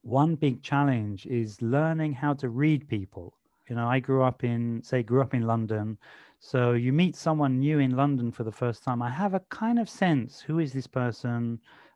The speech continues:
What's, what, what type are they? You know, their background. I kind of have a sense, right? Should I take their opinion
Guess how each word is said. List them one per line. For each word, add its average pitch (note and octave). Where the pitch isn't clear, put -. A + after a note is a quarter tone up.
What's, C3+
what, B2+
what B2
type -
are B2
they? A#2
You A2+
know, A2
their A#2+
background. A2+
I B2+
kind -
of F3
have D3+
a B2
sense, A2
right? G#2
Should -
I B2
take -
their B2
opinion A2+